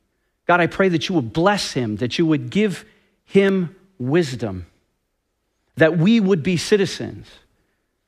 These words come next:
that submit first to you and submit unto earthly authority, as long as it does not infringe upon our ability to worship you.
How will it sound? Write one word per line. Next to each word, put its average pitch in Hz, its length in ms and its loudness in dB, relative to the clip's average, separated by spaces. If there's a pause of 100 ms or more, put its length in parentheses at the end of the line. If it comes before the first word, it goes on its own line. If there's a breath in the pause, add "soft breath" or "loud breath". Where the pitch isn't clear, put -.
(100)
that - 140 0
submit 175 360 2
first - 420 0
to 165 80 -6
you 123 360 -2 (920)
and 131 120 -2
submit 196 480 0
unto 214 480 0
earthly 208 400 2
authority, 160 640 -2 (540)
as 127 140 -2
long 214 340 6
as 175 100 0
it 202 80 2
does 180 180 0
not 190 220 2
infringe 175 560 0
upon 143 500 -2 (520 soft breath)
our 143 100 -2
ability 139 420 -2
to 123 100 -4
worship 120 440 -8
you. 101 220 -12